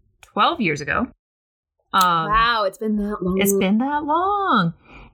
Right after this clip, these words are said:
Speaker 1: And, uh, when people, when, when, s-, when a third party, someone who's not you,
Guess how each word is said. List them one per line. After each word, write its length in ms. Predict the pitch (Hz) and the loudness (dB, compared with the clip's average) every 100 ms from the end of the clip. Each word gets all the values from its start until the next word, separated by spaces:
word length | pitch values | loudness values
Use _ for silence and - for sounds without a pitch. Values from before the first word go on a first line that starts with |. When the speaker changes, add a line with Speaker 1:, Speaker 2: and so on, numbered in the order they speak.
| - | -6
Speaker 1:
And, 600 | 233 240 226 214 208 208 - - _ - | -2 0 0 -2 -2 0 -2 -4 _ 2
uh, 160 | 214 - - | 2 2 -2
when 380 | 202 240 220 | 0 2 0
people, 720 | 214 311 330 403 359 330 320 - _ _ - - - - | -2 -2 -2 -2 0 0 -2 -6 _ _ -10 -4 -4 -2
when, 240 | 214 226 - | 0 0 0
when, 180 | 240 247 | 0 0
s-, 160 | - - | 0 -2
when 180 | 220 220 | 0 0
a 60 | |
third 380 | 311 294 311 277 | 0 -2 -2 -2
party, 340 | - 185 143 135 | 0 2 2 -2
someone 240 | 254 269 | 0 0
who's 180 | 254 196 | 2 2
not 300 | 202 202 175 | 2 0 0
you, 400 | 170 147 - | 0 2 -2